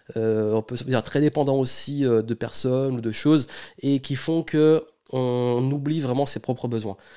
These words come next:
Dans ces phases-là, par exemple, moi, je me demande de quoi j'ai besoin maintenant. Bah, c'est partir en voyage, je me book un voyage, je me barre,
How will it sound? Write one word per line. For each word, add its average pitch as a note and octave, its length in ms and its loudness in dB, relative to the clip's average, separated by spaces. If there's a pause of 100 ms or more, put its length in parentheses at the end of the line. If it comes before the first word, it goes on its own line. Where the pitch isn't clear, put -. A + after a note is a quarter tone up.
(180)
Dans - 80 -2
ces C3+ 100 -2
phases-là, C#3+ 200 4
par F3 100 0
exemple, E3+ 220 0
moi, C#3 160 4
je C3+ 80 -2
me B2+ 60 0
demande C#3+ 200 0
de A#2+ 60 0
quoi D3+ 200 -2
j'ai A#2+ 180 -4
besoin A#2 280 -4
maintenant. A#2+ 300 -4
Bah, B2+ 100 -2
c'est - 180 -6
partir A2+ 280 -6
en A2+ 80 -6
voyage, A2+ 300 -2
je A#2 80 -6
me A2 40 -2
book A#2 220 -6
un B2 60 -2
voyage, A2+ 340 0
je A#2+ 40 -4
me A2 220 -6
barre, A#2 280 0